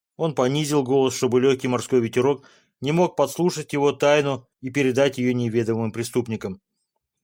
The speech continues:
"Я думаю, что это касается фальшивых банкнотов". Она поняла его, так как тоже читала газетную заметку об арестах фальшивомонетчиков.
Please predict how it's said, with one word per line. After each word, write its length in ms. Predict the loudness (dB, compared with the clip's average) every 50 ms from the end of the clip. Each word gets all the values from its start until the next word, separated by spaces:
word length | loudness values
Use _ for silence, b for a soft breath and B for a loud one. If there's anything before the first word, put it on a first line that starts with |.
| _ _ _ _ _
"Я 140 | -6 -6 -4
думаю, 420 | -2 -2 -2 -2 0 -2 -2 -2
что 200 | -2 -2 0 0
это 160 | 0 0 -2
касается 480 | -2 -2 -2 0 0 0 0 0 -4 -6
фальшивых 600 | -4 -4 -4 -2 0 0 0 0 -2 -4 -8 -8
банкнотов". 720 | -4 -2 -2 -2 -4 -4 -4 -4 -4 -4 -4 -6 -10 -12 _ _ _ _ _ _ _ _ _ _ _
Она 220 | -6 -4 -2 -2 0
поняла 420 | 0 0 0 0 0 2 2 2
его, 340 | 0 0 0 -2 -4 -6 -10 _ _ _ _ _ _ _ _
так 180 | -2 -2 0
как 180 | -2 -4 -4 -6
тоже 360 | _ 0 2 2 2 0 -2
читала 360 | -6 -8 -4 0 0 0 2
газетную 480 | 2 2 0 0 0 -2 -4 -4 -4 -2
заметку 460 | 0 0 0 0 -2 -4 -2 -2 0
об 140 | 0 2 2
арестах 400 | 0 0 0 -2 -4 -6 -12 -6
фальшивомонетчиков. 1200 | -4 -4 -4 -2 -2 -2 0 0 2 0 0 -2 -2 -2 -4 -4 -6 -6 -8 -12 -12 -14 -14 -14